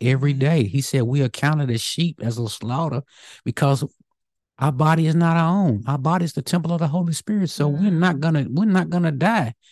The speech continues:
Speaker 1: You know what I'm saying? He said we are counted. That don't mean we're counted out.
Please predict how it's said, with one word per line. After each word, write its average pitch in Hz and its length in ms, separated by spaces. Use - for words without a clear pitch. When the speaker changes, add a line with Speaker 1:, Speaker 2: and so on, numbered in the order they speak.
Speaker 1:
You 151 100
know 170 80
what 170 40
I'm 165 60
saying? 170 260
He 156 120
said 196 240
we 156 220
are 113 60
counted. 208 540
That 156 140
don't 185 160
mean 156 220
we're 156 140
counted 156 420
out. 196 360